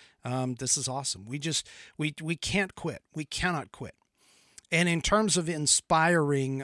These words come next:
um, quotes and inspiring poems and things like that, um, I definitely want to bring this up. So Mark Levin, I don't talk about him much, but I do listen, uh, to his radio broadcasts that he does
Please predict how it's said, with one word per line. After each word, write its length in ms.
um, 520
quotes 480
and 100
inspiring 720
poems 560
and 200
things 300
like 260
that, 300
um, 480
I 340
definitely 580
want 320
to 120
bring 280
this 200
up. 220
So 180
Mark 360
Levin, 500
I 60
don't 180
talk 240
about 260
him 140
much, 320
but 100
I 80
do 160
listen, 480
uh, 280
to 200
his 440
radio 500
broadcasts 760
that 120
he 100
does 460